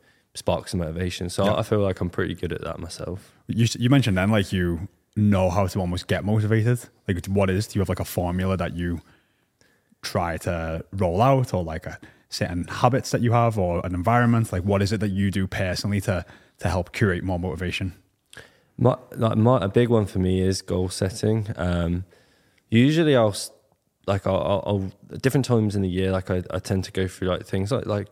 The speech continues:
Speaker 1: everyone has that, like, high spell in January. It's nice to set new goals for the year, like, and,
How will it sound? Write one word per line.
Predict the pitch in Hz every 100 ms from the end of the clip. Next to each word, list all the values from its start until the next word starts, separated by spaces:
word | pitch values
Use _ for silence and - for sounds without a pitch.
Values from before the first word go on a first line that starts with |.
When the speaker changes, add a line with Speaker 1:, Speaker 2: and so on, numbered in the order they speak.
| -
Speaker 1:
everyone | 104 101 101 95
has | 98 90
that, | -
like, | 92 - - - _ _ _ -
high | - 98
spell | 92 98 92
in | 90
January. | 87 117 120 113 104
It's | 104
nice | 98 101 -
to |
set | - 101 92
new | 92
goals | 87 95 98
for | -
the | 90
year, | 90 95 92 90
like, | 90 -
and, | 92 90